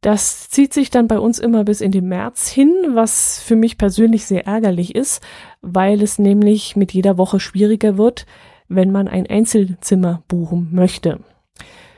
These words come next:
Zum Schluss war es nämlich jetzt im aktuellen Fall so, dass alle Einzelzimmer, die ich angefragt habe, ausgebucht waren und mir dann die verbliebenen Komfort-Doppelzimmer zur Einzelbenutzung, wie es so schön heißt,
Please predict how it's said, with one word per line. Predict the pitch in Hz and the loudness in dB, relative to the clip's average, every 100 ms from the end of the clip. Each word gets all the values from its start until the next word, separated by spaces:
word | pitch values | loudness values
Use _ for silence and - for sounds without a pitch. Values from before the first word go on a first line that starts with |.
| _ _ - | _ _ -6
Zum | - 208 | -2 -2
Schluss | - 220 330 - - | 2 2 2 -2 -2
war | 220 220 | -2 -2
es | 226 | 0
nämlich | 226 220 214 | 2 2 2
jetzt | 202 - | 0 -2
im | 202 | -6
aktuellen | 185 - - 180 190 | -6 -6 -4 -2 -2
Fall | - 185 170 | -4 -4 -4
so, | 165 175 226 359 - _ _ _ _ - | -2 -2 0 -4 -8 _ _ _ _ -20
dass | - 196 185 - | -6 -4 -2 2
alle | 202 233 | 2 4
Einzelzimmer, | 190 220 262 240 - 262 262 | 2 0 -2 -4 0 4 2
die | 247 214 | 2 2
ich | 196 - - | 0 -2 -4
angefragt | 185 214 233 226 220 - | 0 0 0 0 -2 -2
habe, | 226 220 226 - | -2 0 0 -2
ausgebucht | 175 190 - 160 170 165 - | -4 -4 -6 -8 -8 -10 -6
waren | 165 160 170 - - - - - _ - | -4 -4 -8 -12 -20 -20 -20 -20 _ -2
und | 196 196 | 0 2
mir | 208 202 | 2 2
dann | 190 202 208 202 208 196 | 2 2 2 2 2 0
die | 196 | -4
verbliebenen | 185 - - 196 185 196 214 214 202 202 | -4 -10 -2 -2 0 -2 2 2 2 2
Komfort-Doppelzimmer | - 185 - - 220 254 214 220 - 214 - 196 202 | -2 -6 -4 0 2 2 0 -2 -2 -4 0 0 2
zur | 208 - - - | 0 -4 -6 -2
Einzelbenutzung, | 196 226 226 185 180 175 165 - 170 | -2 0 0 0 2 0 -2 -4 -4
wie | 170 | -4
es | - | -4
so | |
schön | 170 180 180 | -4 -2 -2
heißt, | 170 190 - | 2 0 0